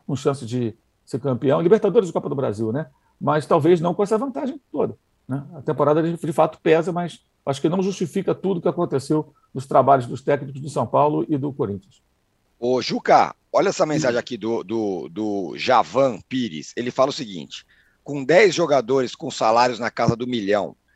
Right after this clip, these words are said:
Speaker 2: e os resultados obtidos no ano, essa vontade de ficar com o Vitor Pereira não seria efeito do Abel, é, no Corinthians, do Abel Ferreira, o trabalho que ele faz no Palmeiras?"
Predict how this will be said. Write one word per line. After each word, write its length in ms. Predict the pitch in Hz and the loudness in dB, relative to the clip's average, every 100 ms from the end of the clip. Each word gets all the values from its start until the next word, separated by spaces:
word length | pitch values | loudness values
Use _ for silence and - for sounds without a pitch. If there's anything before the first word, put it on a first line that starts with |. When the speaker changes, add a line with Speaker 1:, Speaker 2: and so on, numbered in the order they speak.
| _ | _
Speaker 2:
e 80 | - | -6
os 120 | 123 | -6
resultados 640 | 110 131 127 120 135 131 110 | -2 -4 -4 -2 0 0 -2
obtidos 500 | 117 117 123 113 107 | -6 -6 -6 -8 -8
no 180 | 135 123 | 0 2
ano, 380 | 143 117 71 _ _ _ _ | 4 0 -8 _ _ _ _
essa 300 | 143 - 147 | 0 2 0
vontade 600 | 135 151 117 143 139 117 | 2 -2 2 4 4 2
de 80 | 110 | -10
ficar 340 | 117 131 123 | -6 -2 -2
com 140 | - | -2
o 40 | 117 | -8
Vitor 280 | 127 123 107 | -6 -8 -6
Pereira 360 | 113 135 139 | 0 2 2
não 100 | 139 | 0
seria 340 | - 156 220 180 | -4 -2 4 2
efeito 580 | 123 147 147 - 110 - - _ | 2 -2 -4 -4 -8 -8 -20 _
do 220 | _ 123 123 | _ 2 4
Abel, 640 | 107 85 139 135 92 67 _ _ _ - | 4 4 6 6 4 -2 _ _ _ -4
é, 240 | 101 82 | 0 0
no 180 | 101 127 | -2 -4
Corinthians, 480 | 120 127 151 95 78 | 2 2 2 -2 -2
do 80 | |
Abel 500 | 90 82 110 123 104 80 | -2 2 2 2 -2 -6
Ferreira, 540 | - 107 95 123 127 | -4 0 2 2 0
o 20 | |
trabalho 360 | - 98 101 104 | 0 2 2 0
que 60 | |
ele 60 | 101 | -4
faz 200 | - 101 | -4 -4
no 80 | 101 | -2
Palmeiras?" 560 | 98 92 80 64 - | -4 -2 -6 -8 -20